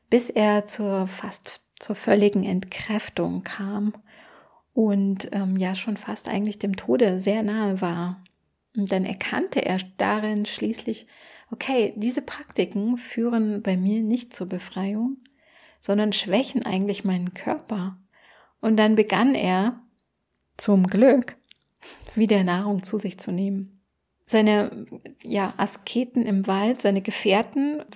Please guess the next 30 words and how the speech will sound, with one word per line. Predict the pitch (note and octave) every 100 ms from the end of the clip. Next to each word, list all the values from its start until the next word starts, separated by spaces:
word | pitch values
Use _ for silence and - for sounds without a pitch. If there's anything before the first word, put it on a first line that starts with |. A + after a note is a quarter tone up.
| -
sahen | - G#3+ F#3+ F#3+ G3
das | F#3+
als | - G3 -
Verrat | G#3 F#3+ F3 F#3 - -
an | A#3 C4+ D#4+ - _ - - _ _ _ _ -
und | A3
verließen | - G#3 G3 F3+ - F#3
ihn. | F3+ F3 F3 - _ _
Und | G#3+ F#3+
so | G#3 G#3+ A3+
suchte | G#3 G3+ -
er | - F#3+ G3 G3
sozusagen | G3 - F#3+ F3+ F#3 F3+
weiter | F3 F#3 G3
nach | F#3 F3+
seinem | - G3 G3 F#3+ F#3+ - _ -
Weg, | G3 G#3 C4+ - _ _ _ -
nach | A3 -
seinem | G#3 G3
mittleren | G3+ G3+ F3+ F#3+ F#3+
Weg | F#3+ F#3 F#3 -
eigentlich. | G#3+ A3 G3 F#3+ G#3+ G#3 - _ _ _ _ _ _
Ganz | - A3 G#3+ -
berühmt | - G3 G#3+ A#3 A#3
ist | - - -
sozusagen | G3+ G3+ G3 F#3+ F#3 F#3 F#3 F3+
sein | G3 G3 G#3+ A3 G#3+ G#3 - _ _
Moment | A3 G3+ G3 G3+ F#3+
der | G3
Wahrheit, | G3 G#3 G3 G#3 A3+ A#3+ -